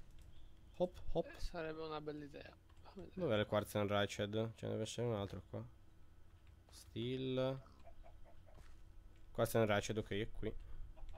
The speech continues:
Speaker 1: Perfetto. Qua la farm sta procedendo. Dovremmo avere anche del... Come si dice, già del Terra Steel. Quante pagine vuoi mettere? Ho messo trentadue pagine nella Reborn.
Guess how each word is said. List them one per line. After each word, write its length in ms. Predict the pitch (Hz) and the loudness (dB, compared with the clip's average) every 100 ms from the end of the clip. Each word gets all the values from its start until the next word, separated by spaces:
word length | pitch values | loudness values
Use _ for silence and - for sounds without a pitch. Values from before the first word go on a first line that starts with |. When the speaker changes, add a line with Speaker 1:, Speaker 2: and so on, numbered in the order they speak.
| - - - - | -4 -4 -6 0
Speaker 1:
Perfetto. 500 | 151 - 107 - 135 - - - | 2 6 6 4 2 -2 -12 -6
Qua 80 | - | 6
la 60 | 127 | 8
farm 260 | - 143 147 | 12 12 12
sta 180 | - 113 | 12 8
procedendo. 760 | 120 - 117 101 101 113 117 - - - - - - - - - - - - - - - - - | 6 6 6 6 8 6 4 -2 -16 -20 -20 -20 -20 -20 -18 -16 -12 -8 -8 -8 -8 -12 -12 -4
Dovremmo 320 | - 147 208 233 | 6 12 12 12
avere 280 | 190 120 | 12 12
anche 280 | 120 147 180 | 12 12 12
del... 760 | 123 110 107 107 104 104 101 98 | 12 10 10 8 8 8 6 4
Come 140 | - 107 | 4 2
si 120 | 110 | 4
dice, 360 | 101 - 98 - - - | 2 2 0 -2 -10 -12
già 160 | - 117 | 6 8
del 160 | 123 | 10
Terra 300 | 120 107 101 | 10 8 6
Steel. 500 | 104 - 107 110 113 - - - - - - - - - - | 2 0 2 2 2 -4 -14 -16 -16 -16 -18 -16 -20 -18 10
Quante 260 | 160 165 | 12 12
pagine 300 | 180 214 196 | 12 12 12
vuoi 140 | 170 180 | 12 12
mettere? 260 | 139 127 | 12 12
Ho 80 | 156 | 12
messo 200 | 196 202 | 12 12
trentadue 460 | 233 233 233 247 247 | 12 12 12 12 12
pagine 400 | 139 107 110 104 | 12 10 8 6
nella 220 | 104 104 | 8 6
Reborn. 520 | 107 104 101 104 110 | 6 6 6 4 2